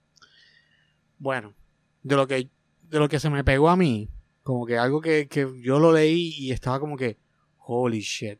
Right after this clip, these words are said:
esto está pasando en Puerto Rico y estamos siendo tan irresponsables como los americanos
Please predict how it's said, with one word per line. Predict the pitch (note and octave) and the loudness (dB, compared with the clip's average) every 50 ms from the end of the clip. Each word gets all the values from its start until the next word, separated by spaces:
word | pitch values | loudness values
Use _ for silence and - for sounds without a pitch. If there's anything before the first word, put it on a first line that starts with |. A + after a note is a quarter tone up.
| _ _ | _ _
esto | - B2 - | -10 -8 -8
está | C3+ - D3 C3+ | -6 -4 -4 -4
pasando | C3+ A#2+ D3 C3+ C3+ C3 | -4 -4 -6 -8 -8 -6
en | B2 | -4
Puerto | - B2 A2+ - A#2+ | -4 -4 -2 -4 -4
Rico | A2+ B2+ D#3 E3 D#3 E3 E3 E3 _ _ _ _ _ _ _ _ _ _ | -4 -4 -4 -4 -4 -4 -6 -6 _ _ _ _ _ _ _ _ _ _
y | - C3+ | -8 -8
estamos | B2 - - C3 C3+ D3+ D3 | -4 -2 -2 -2 -2 -2 -4
siendo | - E3+ D#3 D3+ D3+ | -4 -4 -4 -2 -2
tan | C#3 - B2+ C3 | -2 -2 -2 -4
irresponsables | C#3+ D3+ D3 D#3 - - E3 D3+ - E3 D#3 D3+ D3 C#3 | -4 -6 -6 -4 0 0 0 0 0 -2 -4 -4 -4 -6
como | _ - C3+ B2 B2 A#2+ | _ -8 -8 -8 -8 -8
los | A#2 A#2+ | -8 -8
americanos | A#2+ A#2 A2 A2 - C3+ C3+ C#3+ C#3+ C#3+ | -8 -8 -8 -8 -8 -8 -8 -8 -10 -12